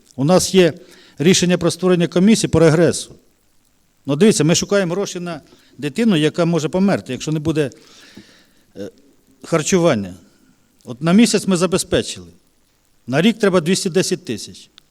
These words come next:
А з приводу певних рішень, там близько шістсот тисяч втрати. Так мало того, я взнаю, що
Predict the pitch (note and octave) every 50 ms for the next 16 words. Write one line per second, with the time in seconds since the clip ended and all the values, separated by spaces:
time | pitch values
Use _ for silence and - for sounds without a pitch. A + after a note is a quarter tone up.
0 | _ _ _ _ _ _ _ _ - D3 - - - G#3 G#3+ G#3+ G3+ G#3 - -
1 | G#3+ G#3 G#3 G#3+ G3 - A3+ B3+ B3 - - C#3 G#2+ F#2+ F2 - _ _ _ -
2 | C3 B2 E3 G#3+ G#3 - A3+ G3+ - G#3 E3+ - F#3 F3+ F3+ - F3 C#3+ - D3
3 | B2+ - - - E3+ E3 D3+ C#3 - A2 F#2+ _ _ _ _ _ _ _ _ _
4 | _ _ _ _ _ _ _ _ _ _ _ _ _ _ - C3+ C#3+ G#3 B3+ C4
5 | B3+ A#3 B3+ - F#3+ E3 D#3+ D#3+ F#3 G3+ F#3 D3+ - - - - _ _ _ _
6 | _ _ _ _ - A#2 A#2 D3 G3+ G#3+ A3+ A#3+ B3+ A3 - - G3+ F#3 C#3+